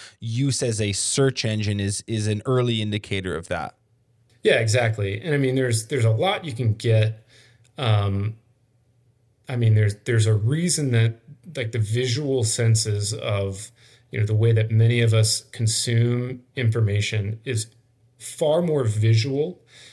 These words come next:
Speaker 2: than it's ever been. Um, simply just because that's, um, there's probably some human element to that. Um, you know, some neuroscience probably has a, scientist probably has a, a study on that, but, um,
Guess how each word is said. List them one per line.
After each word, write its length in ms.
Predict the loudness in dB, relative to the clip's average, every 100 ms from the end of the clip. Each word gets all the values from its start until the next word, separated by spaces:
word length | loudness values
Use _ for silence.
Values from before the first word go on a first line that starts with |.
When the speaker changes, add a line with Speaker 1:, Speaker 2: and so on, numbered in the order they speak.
| -20 _ _
Speaker 2:
than 280 | -8 -2 0
it's 140 | 0 0
ever 220 | 0 -2
been. 360 | -6 -10 -10 -16 _ -6
Um, 400 | -4 -2 -6 -4
simply 320 | -2 0 0
just 200 | 0 -2
because 260 | -2 -2 0
that's, 420 | -2 -2 -4 -6 _ _
um, 420 | -6 -4 -4 -6 -8 _ -20 _
there's 100 | -6
probably 220 | -2 0
some 140 | 0 -2
human 440 | -4 -2 0 -2
element 380 | 0 0 0 -4
to 100 | -6
that. 340 | -6 -4 -6 -6
Um, 460 | -4 -2 -2 -6 -8
you 120 | -6
know, 80 | -4
some 180 | -2 -2
neuroscience 640 | 0 0 0 0 0 0
probably 300 | 0 -2 0
has 180 | 0 0
a, 180 | -2 -4 -8 -20 -20 -8
scientist 420 | -4 -2 0 -2
probably 220 | 0 2
has 160 | 4 4
a, 200 | 2 -2 -8 _ _ -20 -20 _ _
a 80 | -4
study 440 | -2 2 2 4
on 180 | 6 6
that, 360 | 6 4 2 2
but, 320 | 0 0 -2
um, 560 | 0 2 2 2 -2